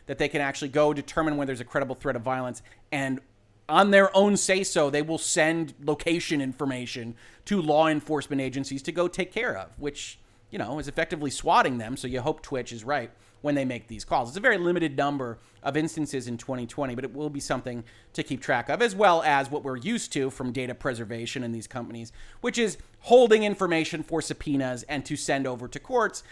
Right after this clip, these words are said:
where they don't necessarily tell you that that's what they are doing. Twitch says that they did it here. They don't really give a lot more detail. They don't say any of the things in terms of editorial that they say with respect to the rest of their content.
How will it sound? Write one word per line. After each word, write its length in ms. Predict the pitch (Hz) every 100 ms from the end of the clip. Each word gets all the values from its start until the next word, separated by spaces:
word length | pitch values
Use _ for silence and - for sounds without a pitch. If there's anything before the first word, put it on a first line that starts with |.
| - -
where 180 | 226 226
they 120 | -
don't 160 | 196 196
necessarily 500 | 175 160 170 151 139
tell 180 | 143 131
you 120 | 127
that 160 | 123
that's 260 | 123 107 -
what 140 | 117
they 100 | 110
are 140 | 101 101
doing. 340 | 160 120 92 -
Twitch 280 | 143 - -
says 300 | 185 180 170
that 140 | 170
they 100 | 170
did 180 | 156 170
it 100 | 165
here. 380 | - 180 170 - - -
They 80 | 156
don't 160 | 165
really 180 | 160 139
give 160 | 135 143
a 40 |
lot 240 | 139 131
more 180 | 139 127
detail. 640 | 120 160 - 143 139 135 135
They 100 | 135
don't 240 | 127 127
say 200 | - 131
any 160 | 127 180
of 60 | 151
the 60 |
things 320 | 135 151 139 135
in 100 | 127
terms 220 | 135 123
of 80 | 117
editorial 540 | 131 123 - 151 143 135
that 120 | 131
they 80 | 123
say 200 | 131 120
with 200 | 120 117
respect 320 | 117 131 117
to 60 | 120
the 60 |
rest 300 | 113 113 - - - - -
of 160 | 135
their 140 | 127 107
content. 580 | - 214 233 208 156